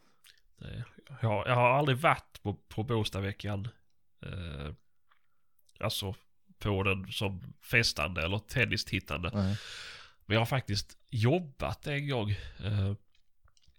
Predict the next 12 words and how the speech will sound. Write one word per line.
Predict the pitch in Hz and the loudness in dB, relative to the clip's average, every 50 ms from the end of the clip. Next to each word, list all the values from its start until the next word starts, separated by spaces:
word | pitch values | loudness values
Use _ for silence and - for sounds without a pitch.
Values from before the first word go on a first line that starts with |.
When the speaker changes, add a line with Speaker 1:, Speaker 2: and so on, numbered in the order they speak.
| - - _ _ - - | -20 -20 _ _ -8 0
Speaker 1:
körde | - - - 127 120 113 117 101 | 2 4 6 6 6 6 4 2
så | - - - 123 | 0 0 0 2
här, | 131 127 113 107 104 95 - | 4 4 4 4 2 0 0
eh, | 107 107 104 101 104 104 104 107 - - - _ _ _ _ _ _ _ _ _ - _ _ _ _ _ _ _ _ _ - - _ | 2 2 4 4 4 4 4 2 0 -2 -10 _ _ _ _ _ _ _ _ _ -20 _ _ _ _ _ _ _ _ _ -20 -20 _
kyl, | - - - 151 151 147 147 147 143 147 143 - - _ _ _ _ _ _ _ _ _ _ _ _ _ _ _ _ _ _ | -2 2 4 4 6 4 4 2 0 -2 -6 -8 -16 _ _ _ _ _ _ _ _ _ _ _ _ _ _ _ _ _ _
lastbil | - 107 107 101 90 - - - 87 95 92 | 0 2 2 4 2 0 -4 -4 -2 -2 -2
så | - - | -2 -4
jag | 107 110 | -4 -2
letar | 117 120 120 - 92 98 110 | -2 -4 -2 -2 -4 -4 -4
ut. | 120 120 | -2 0
Speaker 2:
Jaså? | 120 120 113 - 143 135 - _ _ _ _ _ _ _ _ _ _ _ _ _ _ _ _ - - - | 0 0 2 0 -2 -4 -4 _ _ _ _ _ _ _ _ _ _ _ _ _ _ _ _ -10 -8 -4
Speaker 1:
Ja. | 110 107 110 117 123 135 - | -2 0 2 2 0 0 -4